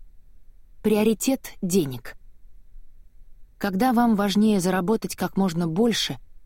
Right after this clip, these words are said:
даже если ради этого придётся пожертвовать сном, выходными, общением с семьёй и друзьями. Когда между двумя предложениями о работе вы выбираете то,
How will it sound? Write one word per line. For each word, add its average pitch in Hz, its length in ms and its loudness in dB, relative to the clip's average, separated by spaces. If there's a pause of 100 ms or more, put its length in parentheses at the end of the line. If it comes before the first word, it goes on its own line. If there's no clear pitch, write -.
(120)
даже 190 300 2
если 190 300 2
ради 185 260 2
этого 202 340 2
придётся 185 480 0
пожертвовать 160 640 0
сном, 202 460 2 (420)
выходными, 180 760 2 (360)
общением 190 560 2
с - 80 -4
семьёй 175 520 0
и - 80 -2
друзьями. 147 680 -2 (580)
Когда 190 300 2
между 226 340 4
двумя 214 300 4
предложениями 190 840 2
о 170 80 2
работе 180 540 0 (360)
вы 202 220 2
выбираете 208 640 4
то, 226 300 2